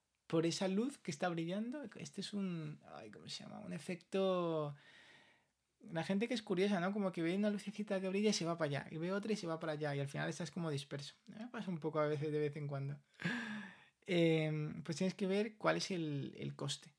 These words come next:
¿no? Hacer un anali-, un análisis rápido <laughs> coste-beneficio y es, "Buah, pues me tengo que ir, voy a dejar a mi familia, voy a dejar mi cultura, voy a dejar mi idioma",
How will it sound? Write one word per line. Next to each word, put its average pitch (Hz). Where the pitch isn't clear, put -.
¿no? 208
Hacer 147
un 147
anali-, 147
un 147
análisis 147
rápido 147
<laughs> -
coste-beneficio 147
y 151
es, 139
"Buah, 143
pues 131
me 127
tengo 147
que 165
ir, 185
voy 151
a 143
dejar 139
a 135
mi 135
familia, 190
voy 143
a 139
dejar 135
mi 131
cultura, 135
voy 160
a 151
dejar 147
mi 139
idioma", 165